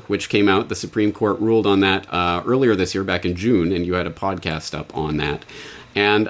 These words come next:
uh, this is a fascinating case, and I know, I'm sure that anyone who's in the libertarian sphere knows about this case, and, uh, Gary Johnson and Bake the Cake and all of that stuff, but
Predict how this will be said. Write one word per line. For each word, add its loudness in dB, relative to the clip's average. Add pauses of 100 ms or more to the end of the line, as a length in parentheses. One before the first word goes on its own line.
uh, 2
this 2
is -2
a 0
fascinating 0
case, -2
and 0
I 2
know, 2 (440)
I'm 2
sure 2
that 0
anyone 4
who's 2
in 4
the 4
libertarian 2
sphere 0
knows 2
about 0
this -2
case, -2
and, -2
uh, 0
Gary 2
Johnson 2
and 2
Bake 2
the -2
Cake 0
and -2
all -2
of 0
that 0
stuff, -4
but -2